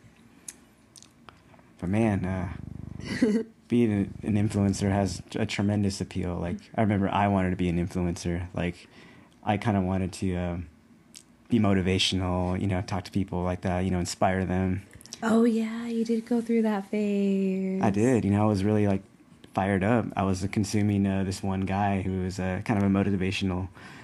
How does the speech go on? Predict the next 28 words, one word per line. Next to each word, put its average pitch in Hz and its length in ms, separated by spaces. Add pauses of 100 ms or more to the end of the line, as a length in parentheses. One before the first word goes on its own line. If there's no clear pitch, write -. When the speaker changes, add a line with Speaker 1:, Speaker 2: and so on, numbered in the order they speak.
(220)
Speaker 1:
sort 101 280
of 92 100
dude, 92 320
and 92 260 (380)
it 113 80
really 131 180
got 120 140
in 131 140
there. 92 260 (960)
You 208 200
know, 117 100
Speaker 2:
Mm-hmm. 107 220
Speaker 1:
it, 117 40
it - 40
helped 123 220
to 117 60
build 110 240
my 101 120
self-confidence, 98 800
though. 90 160
So 87 180
I, 95 420
I'm 135 180
grateful 120 380
for 98 320
what 101 140
I 95 60
learned 107 400